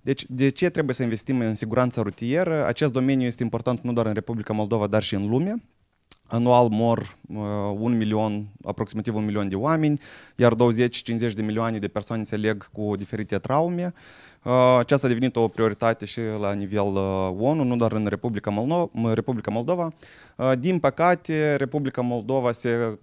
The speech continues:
clasează într-un antitop în, uh, comparație cu țările europene. În anul două mii nouăsprezece ne-am clasat pe locul întâi în comparație cu țările din Uniunea Europeană, raportând numărul de accidente la un milion de cetățeni,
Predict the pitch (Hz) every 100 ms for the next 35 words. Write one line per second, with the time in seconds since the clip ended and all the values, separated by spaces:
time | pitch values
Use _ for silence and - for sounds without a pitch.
0 | - 113 120 123 110 110 107 113 110 -
1 | 127 120 110 - 104 - 107 101 98 98
2 | 98 95 107 101 110 107 104 - 123 110
3 | 95 95 98 - 180 160 127 127 110 120
4 | 113 117 117 - 104 - 107 104 - 104
5 | - 113 - 107 107 107 104 110 101 -
6 | - _ 110 113 110 113 113 104 - 117
7 | 104 98 101 104 107 107 107 101 98 107
8 | 110 101 101 98 110 - 117 110 107 98
9 | 92 - 101 110 101 104 107 107 101 101
10 | 101 101 90 90 - 92 87 - 202 226